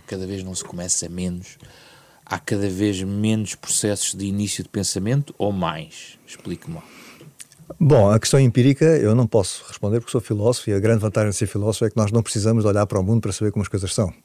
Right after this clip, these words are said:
Speaker 2: Então, eu estou a brincar. <laughs> Mas, <laughs> eh, bom, mas, eh, o, o ponto principal é que, eh, eh,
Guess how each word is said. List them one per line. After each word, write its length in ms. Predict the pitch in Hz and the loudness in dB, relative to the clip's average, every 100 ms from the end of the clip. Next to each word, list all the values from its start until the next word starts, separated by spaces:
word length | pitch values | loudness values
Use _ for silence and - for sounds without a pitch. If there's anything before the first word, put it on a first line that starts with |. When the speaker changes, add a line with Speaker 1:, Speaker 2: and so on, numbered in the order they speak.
| - - - | -20 -20 -8
Speaker 2:
Então, 120 | 107 | -4
eu 40 | 95 | 2
estou 140 | 147 | 4
a 40 | |
brincar. 340 | 101 90 69 - - - - - | 4 2 -2 -10 -12 -12 -20 -2
<laughs> 720 | 135 - - 127 - 127 117 | 0 4 4 4 2 0 4
Mas, 160 | 147 127 | 6 6
<laughs> 1200 | 107 - 196 - 165 185 - - - - 147 - | 4 4 6 6 4 4 2 -8 -10 -8 -8 2
eh, 400 | 127 123 120 120 - - - - | 4 6 4 0 -8 -18 -14 2
bom, 140 | 185 | 4
mas, 140 | 170 170 | 6 6
eh, 100 | 220 | 4
o, 220 | 247 233 | 2 0
o 40 | |
ponto 200 | 165 220 | 4 4
principal 480 | 208 165 143 165 175 | 4 0 4 4 4
é 100 | 156 | 2
que, 320 | 139 147 147 - | 2 2 2 2
eh, 260 | 127 123 - _ - _ _ _ - - | 2 0 -4 _ -20 _ _ _ -18 0
eh, 300 | 123 117 | 2 2